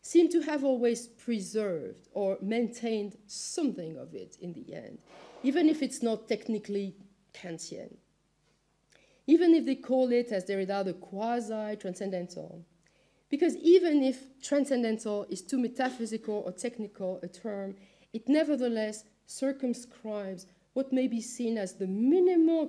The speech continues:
creed of continental philosophy. And what is it? What do we believe in when we are continental philosophers? We believe in the existence of a set of structures,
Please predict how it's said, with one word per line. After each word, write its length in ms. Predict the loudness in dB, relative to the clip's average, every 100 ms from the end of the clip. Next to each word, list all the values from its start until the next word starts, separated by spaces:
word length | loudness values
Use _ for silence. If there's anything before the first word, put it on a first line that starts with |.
| -4
creed 560 | -12 -4 2 2 2 -2
of 160 | -6
continental 680 | -8 -10 -10 -12 -12 -10 -12
philosophy. 680 | -10 -10 -10 -14 -16 -16 -18 _ _ _ -2
And 160 | 2
what 160 | 4 2
is 180 | 0 0
it? 260 | -2 -2
What 200 | -4 0
do 120 | 0
we 120 | 2 2
believe 500 | 2 2 2 2 0
in 180 | -4
when 160 | -4 -4
we 80 | -4
are 40 |
continental 680 | -6 -8 -6 -8 -8 -10 -12
philosophers? 680 | -12 -14 -14 -14 -12 -12 -14 _ _ _ -2
We 140 | 0
believe 500 | 4 4 4 4 0 -6 _ _ _ -20 -20 -2
in 200 | 4 6
the 100 | 6
existence 800 | 2 -2 -4 -4 -4 -4 -8 -14 -20 _
of 240 | -2 -2 -2 -6
a 80 |
set 380 | -4 -2 -2 -4 -4
of 140 | -6
structures, 800 | -6 -6 -2 -2 -4 -4 -4 -6